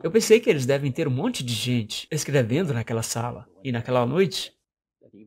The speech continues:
ele bateu e o homem disse, "Entre."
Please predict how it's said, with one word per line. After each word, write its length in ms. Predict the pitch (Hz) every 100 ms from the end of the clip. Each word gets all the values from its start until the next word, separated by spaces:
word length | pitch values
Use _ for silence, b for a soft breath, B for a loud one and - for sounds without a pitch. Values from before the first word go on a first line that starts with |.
| 113 - - 131 131 _ _ _ _ _ _ 101
ele 200 | 135 131
bateu 560 | 131 131 151 143 - -
e 80 | 147
o 80 |
homem 180 | 127 151
disse, 380 | 120 123 - - _ _ _
"Entre." 480 | 131 135 156 120 120